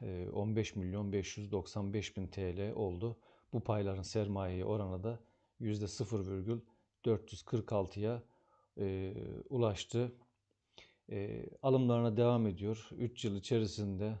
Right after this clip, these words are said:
toplamda üç yıl içerisinde bir milyar T L'lik, e, lotları geri alacak Ereğli Demir Çelik. Bugün de böyle alımını gerçekleştirdi.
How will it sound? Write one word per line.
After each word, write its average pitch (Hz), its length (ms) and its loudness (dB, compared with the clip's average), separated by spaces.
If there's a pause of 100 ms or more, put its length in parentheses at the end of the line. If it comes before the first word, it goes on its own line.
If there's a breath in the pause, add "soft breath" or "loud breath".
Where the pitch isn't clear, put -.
(100)
toplamda 98 580 -2
üç - 200 -6
yıl 104 80 -2
içerisinde 101 600 -4
bir 113 140 4
milyar 92 460 0
T 104 220 2
L'lik, 95 380 -2 (500 soft breath)
e, 90 360 -4
lotları 104 520 2
geri 107 560 0 (180)
alacak 107 640 0 (180)
Ereğli 101 340 0
Demir 101 220 0
Çelik. 107 340 -4
Bugün 104 300 0
de 110 140 -2 (760 soft breath)
böyle 113 340 2 (500)
alımını 117 380 4
gerçekleştirdi. 110 1120 2